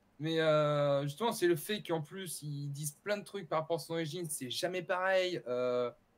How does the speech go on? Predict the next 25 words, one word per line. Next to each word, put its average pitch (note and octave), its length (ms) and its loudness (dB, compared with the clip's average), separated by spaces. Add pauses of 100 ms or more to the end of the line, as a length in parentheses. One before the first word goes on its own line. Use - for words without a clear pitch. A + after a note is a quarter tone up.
(480)
ses, E3 340 -2
ses F3 260 -2
in-, F3 140 2
ses E3 300 -4
intentions, F3+ 520 -4
elles C#3 60 2
sont C#3+ 160 -2
jamais F3 340 0
claires, F#3 320 2
elles C3 80 0
sont - 160 -2
jamais E3 300 0
précises. F3 440 -4
Enfin, C#3+ 120 -2
c'est, C#3 320 -2
euh, B2 360 2
c'est C#3+ 140 -6
ça G#3 180 0
qui E3+ 160 -8
fait D#3 120 -4
l'âme D#3+ 140 0
du F3 100 -6
truc, F#3+ 180 -10
c'est D3 140 -4
que C#3+ 200 -2